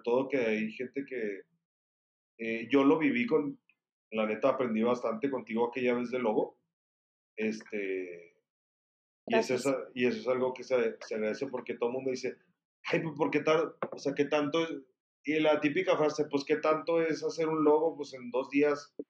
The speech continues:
Speaker 1: y, y no, no
Speaker 2: Sí, bueno,
Speaker 1: conoces
Speaker 2: para, para hacer un logo en dos, este, a lo mejor tuviste que estudiar veinte años, irte a hacer una maestría a Europa,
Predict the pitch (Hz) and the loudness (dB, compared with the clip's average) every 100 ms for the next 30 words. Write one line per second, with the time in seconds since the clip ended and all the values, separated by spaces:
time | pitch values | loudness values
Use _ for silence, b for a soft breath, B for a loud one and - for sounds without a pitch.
0 | _ _ _ 127 123 123 117 113 110 107 | _ _ _ -2 0 0 0 -2 -2 -2
1 | 101 95 95 _ _ _ _ _ _ _ | -6 -12 -20 _ _ _ _ _ _ _
2 | _ _ _ _ _ _ - 147 147 139 | _ _ _ _ _ _ -4 4 6 6
3 | 139 127 - 147 156 311 302 170 - 160 | 6 4 0 4 6 8 8 6 4 4
4 | 254 247 - 254 247 262 269 285 294 285 | 4 4 2 0 0 4 6 8 8 6
5 | 285 269 262 - _ _ _ _ _ _ | 6 6 4 2 _ _ _ _ _ _
6 | _ _ _ _ 208 202 - 220 208 208 | _ _ _ _ 4 4 4 6 8 8
7 | 208 214 208 233 233 233 233 _ _ - | 6 4 2 6 8 6 2 _ _ 0
8 | 220 247 - 226 - 214 226 214 220 220 | 2 2 2 0 4 6 6 6 0 4
9 | 220 220 226 233 302 - _ _ _ _ | 4 4 2 2 2 -2 _ _ _ _
10 | _ 226 220 226 214 233 226 226 214 - | _ 0 2 2 2 2 2 0 -2 0
11 | 226 220 220 220 220 254 | 4 6 6 6 4 2